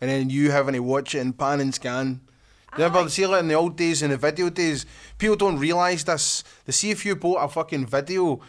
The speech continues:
Speaker 1: for the, like, anywhere the eighties right up to the mid nineties and it didn't say widescreen on it. Very few ever said widescreen on it. You've got a pan, it's the wrong version of the movie. See, any, any time you ever rented a movie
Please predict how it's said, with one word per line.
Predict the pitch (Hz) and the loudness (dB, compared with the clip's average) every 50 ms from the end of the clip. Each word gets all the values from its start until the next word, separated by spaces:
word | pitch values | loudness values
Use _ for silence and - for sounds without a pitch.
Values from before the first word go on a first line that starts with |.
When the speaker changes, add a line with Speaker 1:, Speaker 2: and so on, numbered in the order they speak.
| - - _ | -20 -20 _
Speaker 1:
for | - - 139 | -4 -2 0
the, | 135 127 127 127 | 0 0 0 0
like, | 123 131 127 - | 0 0 0 0
anywhere | 135 151 165 180 175 156 156 151 143 | 0 0 0 0 2 2 2 2 2
the | 135 127 | 0 -2
eighties | 107 135 147 156 156 160 139 120 127 | -2 -2 -2 -2 0 -2 -2 -2 0
right | 139 147 | 0 2
up | 147 143 131 | 2 0 -2
to | - 143 | -2 -2
the | 127 123 131 | -2 0 2
mid | 143 143 127 | 0 0 0
nineties | 127 135 147 170 180 180 156 135 | -2 -2 -2 -2 -4 -4 -4 -2
and | 131 123 | -2 -2
it | 120 | -2
didn't | 117 117 - 139 147 | -2 -4 -4 -4 -4
say | 135 - - 147 147 | -2 -2 0 0 0
widescreen | 135 117 113 131 151 170 147 - - 196 202 190 190 | 0 0 0 0 -2 -2 -2 -4 -4 -2 -2 0 0
on | 196 190 | 2 0
it. | 165 - - - - - - _ _ | 0 -2 -6 -12 -20 -20 -20 _ _
Very | - 170 190 214 | -4 -2 -2 -2
few | 208 196 - 180 180 175 | -4 -4 -4 0 0 0
ever | 175 165 170 | 0 0 -2
said | - 165 156 131 120 | -2 -4 -4 -2 0
widescreen | 135 160 160 - - 190 185 | 0 0 -2 -2 -2 -2 -2
on | 170 | -2
it. | 151 | -2
You've | 156 156 147 147 | -2 -4 -4 -4
got | 156 170 160 | -2 -2 -2
a | - | -2
pan, | - - 170 156 156 151 156 | -2 0 0 0 2 0 -2
it's | 151 | -2
the | 151 160 147 143 | -2 -2 -2 0
wrong | 131 135 151 165 180 185 180 | 0 0 0 0 0 0 -2
version | 139 143 147 151 151 139 143 | 0 0 0 0 0 -2 -4
of | 139 | -4
the | 127 127 | -4 -2
movie. | 135 151 175 175 196 185 147 - - - - - - - | -2 -4 -4 -6 -8 -10 -10 -14 -20 -20 -20 -20 -16 -10
See, | - 220 240 220 - - | -6 -4 -2 -2 -2 0
any, | 175 190 202 180 185 | -2 -2 -2 -2 -2
any | 220 240 269 262 | 0 0 0 0
time | - 247 226 226 214 | 2 2 2 2 4
you | 208 214 | 4 2
ever | 202 202 190 160 | 4 4 2 2
rented | 147 165 180 190 190 202 175 170 | 2 2 0 0 0 0 0 0
a | |
movie | 151 151 156 170 175 170 196 190 185 | 0 2 0 0 -2 -2 -4 -6 -6